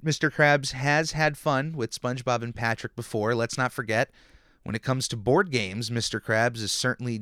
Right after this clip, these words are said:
ready for 'em. He, he gets a little bit too hyper attentive to them, to the point of, of literally diving into madness of following the games. Uh, please don't play certain board games around Mister Krabs.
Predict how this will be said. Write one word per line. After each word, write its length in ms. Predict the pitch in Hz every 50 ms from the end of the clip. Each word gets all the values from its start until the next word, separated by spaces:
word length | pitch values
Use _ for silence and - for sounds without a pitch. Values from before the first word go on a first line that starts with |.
| 104 -
ready 460 | - 107 101 110 123 139 120 95 101
for 280 | - - 101 90 85 85
'em. 200 | 92 117 135 - _ _ _ _ _ _ _ _
He, 200 | - - 98 101
he 100 | 101 104
gets 180 | 110 117 - -
a 60 | 107
little 180 | 110 120 113
bit 220 | 110 104 113 - -
too 400 | - - 123 117 113 110 107 - - - - _ _ -
hyper 340 | - 127 120 - 120 120 113
attentive 500 | - - 127 135 143 135 - 120 101 -
to 120 | - 110
them, 320 | 92 98 90 90 87 113 120 _ _ _ _ _ _ _ _ _ _ _ _ _ -
to 100 | - 117
the 80 | 110
point 360 | 107 - 110 117 113 113 110 -
of, 300 | 107 104 92 92 101 -
of 320 | - 104 107 90 90 101
literally 580 | 101 110 120 110 110 113 110 104 101 98 87 87 - - - - 98
diving 420 | 107 117 113 123 127 113 117 113 110
into 460 | 110 110 101 - 113 107 104 98 90
madness 720 | 85 98 98 117 120 127 135 120 101 104 101 101 - -
of 100 | 110 95
following 440 | - - 127 139 143 135 120 113 95
the 60 | 101
games. 440 | 95 92 104 98 95 95 107 101 -
Uh, 100 | 107 92
please 360 | - - - 127 135 135 135
don't 180 | 120 120 113 -
play 240 | - 127 127 131 113
certain 280 | - - 123 107 92
board 240 | 101 110 131 139 120
games 240 | 123 113 104 101 95
around 220 | 98 101 101 101
Mister 240 | 95 95 - - -
Krabs. 480 | - - 127 139 170 147 98 - -